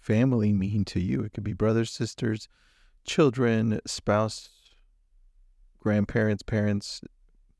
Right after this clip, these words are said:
pets. It's different for everyone. And then finally, business. When it comes down to business,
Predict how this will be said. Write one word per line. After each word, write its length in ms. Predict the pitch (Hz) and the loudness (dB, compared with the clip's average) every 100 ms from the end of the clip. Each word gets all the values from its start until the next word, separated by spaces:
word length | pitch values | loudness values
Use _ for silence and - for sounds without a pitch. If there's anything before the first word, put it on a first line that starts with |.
| - | -8
pets. 640 | 101 110 - - - - _ _ _ _ _ _ _ | -2 -2 -4 -12 -14 -16 _ _ _ _ _ _ _
It's 160 | 127 123 | -2 2
different 300 | 175 - 156 | 0 0 -2
for 160 | 147 | 0
everyone. 380 | 147 151 - - - _ _ _ | 0 -2 -6 -12 -18 _ _ _
And 100 | 120 | -2
then 100 | 135 | -2
finally, 320 | 135 143 139 127 | 0 0 0 0
business. 520 | 117 117 - 95 - _ _ _ | 0 -2 -6 -10 -14 _ _ _
When 100 | 117 | -2
it 60 | 110 | 0
comes 180 | 104 | 0
down 180 | 104 107 | 2 0
to 60 | 92 | 2
business, 520 | 113 131 107 98 - | 2 0 0 -4 -8